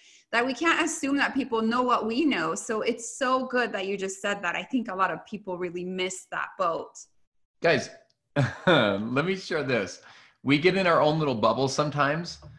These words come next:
Speaker 2: where we, like, we talk to, like, all of the other agents or all the other brokers, or, like, in other words, we're in our, our, like, all the title company, like, we talk, we're in our little,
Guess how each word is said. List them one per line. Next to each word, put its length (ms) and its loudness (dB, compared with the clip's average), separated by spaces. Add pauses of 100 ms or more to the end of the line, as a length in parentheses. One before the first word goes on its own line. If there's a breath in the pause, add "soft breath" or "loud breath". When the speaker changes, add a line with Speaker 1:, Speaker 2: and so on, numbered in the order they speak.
(180)
Speaker 2:
where 140 4
we, 160 6
like, 300 0
we 120 2
talk 320 2
to, 80 -8
like, 240 -4
all 220 4
of 100 2
the 120 2
other 200 0
agents 520 -2
or 80 0
all 100 -2
the 100 0
other 140 2
brokers, 640 0
or, 160 -2
like, 140 0
in 60 4
other 60 2
words, 160 0
we're 180 4
in 80 4
our, 220 2
our, 160 2
like, 160 2
all 160 2
the 80 2
title 360 -2
company, 260 -4
like, 120 -8
we 100 2
talk, 280 -4
we're 120 2
in 100 2
our 140 4
little, 420 0